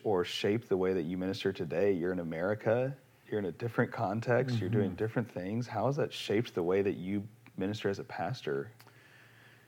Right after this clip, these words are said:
Speaker 2: Yeah, you know, that's a, that's a hard one. You know, I, I, uh, the biggest thing is I, I want to be,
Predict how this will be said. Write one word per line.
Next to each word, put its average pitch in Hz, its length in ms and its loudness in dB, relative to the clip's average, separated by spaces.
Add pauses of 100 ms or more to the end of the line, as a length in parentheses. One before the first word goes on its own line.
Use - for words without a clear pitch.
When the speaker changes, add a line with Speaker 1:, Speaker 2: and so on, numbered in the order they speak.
(400)
Speaker 2:
Yeah, 202 420 12
you 170 140 6
know, 190 80 8
that's 190 300 8
a, 135 200 8 (300)
that's 151 180 0
a 147 60 6
hard 139 260 6
one. 107 140 4
You 113 80 4
know, 120 180 6
I, 123 240 4 (600)
I, 107 680 6 (600)
uh, 62 440 -2 (1800)
the 131 100 4
biggest 214 500 8
thing 123 240 4
is 101 400 4 (120)
I, 123 260 2 (320)
I 107 320 4 (120)
want 110 480 2
to 110 80 -2
be, 82 200 0